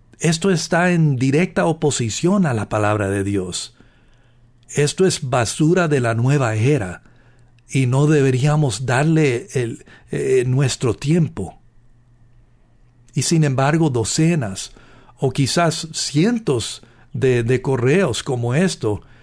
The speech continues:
están pasando por la comunidad cristiana. Falsos profetas y apóstoles abunden que dicen que hablan a nombre de Dios. Yo escuché un hombre decir la semana pasada,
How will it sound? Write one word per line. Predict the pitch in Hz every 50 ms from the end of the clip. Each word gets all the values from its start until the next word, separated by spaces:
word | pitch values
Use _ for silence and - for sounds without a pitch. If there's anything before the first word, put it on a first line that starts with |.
| - - _ -
están | 131 127 - - - 156 185 175
pasando | 165 170 156 156 - 165 160 180 185 190 196 165 175
por | 180 170
la | 160 160 160
comunidad | 165 160 156 151 151 147 147 151 156 170 165
cristiana. | 165 160 156 - - - 147 165 208 240 240 - 92 - - - _ - _ _ - _ - - _ _ _ - _ - - -
Falsos | - 139 156 170 156 - 180 156 - -
profetas | - 139 123 107 - 147 165 180 165 - 123 117 - -
y | 123
apóstoles | 113 110 - - 151 175 160 160 - 151 127 117 110 107 - -
abunden | - 120 120 127 135 147 185 190 151 117 110 101 95 92 - - - - - - _ -
que | - 160 156
dicen | 127 127 147 160 160 - 196 180
que | 165 - 143 131
hablan | 117 107 120 131 120 123 143 170 190 185 -
a | - 139 151
nombre | 151 143 139 135 143 147 156 147
de | 135 143 139
Dios. | 127 131 151 202 262 269 202 - - - - - - - _ - - - - - - - - _ _ _ _ _ -
Yo | - 139 143 160
escuché | 160 160 - 160 151 156 - 147 143 147 147 147 139
un | 135 131 135 131
hombre | 127 131 139 143 135 123 117 110
decir | 110 113 110 - - 151 151 143 135 117 - - - -
la | 147 131 113
semana | - 127 117 120 135 139 127 -
pasada, | - 113 104 - 165 170 160 123 104 101 98 -